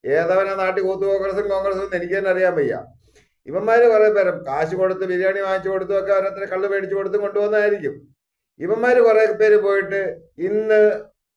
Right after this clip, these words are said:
ശ്രീ പ്രധാനമന്ത്രി പങ്കെടുത്ത വേദിയിൽ ചാണകം തളിക്കുക എന്ന് പറഞ്ഞ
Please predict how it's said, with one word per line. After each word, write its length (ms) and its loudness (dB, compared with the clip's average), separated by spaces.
ശ്രീ 200 -4
പ്രധാനമന്ത്രി 680 2
പങ്കെടുത്ത 400 -2
വേദിയിൽ 460 0
ചാണകം 540 -2
തളിക്കുക 320 -2
എന്ന് 140 -4
പറഞ്ഞ 220 -2